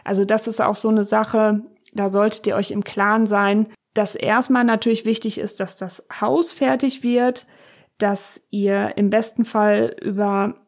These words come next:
die Firma, die euch die Erdarbeiten, Gründungsarbeiten gemacht habt, schon mal schottern lässt, also vor der Garage schottern lasst, vorm Eingang die Terrasse, vielleicht so einen kleinen Streifen ums Haus, dass ihr halt über sauberes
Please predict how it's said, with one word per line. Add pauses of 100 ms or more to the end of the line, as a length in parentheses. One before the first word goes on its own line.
(120)
die
Firma,
die
euch
die
Erdarbeiten,
Gründungsarbeiten
gemacht
habt,
schon
mal (280)
schottern
lässt,
also
vor
der
Garage
schottern
lasst,
vorm
Eingang
die
Terrasse,
vielleicht
so
einen
kleinen
Streifen
ums
Haus,
dass
ihr
halt
über
sauberes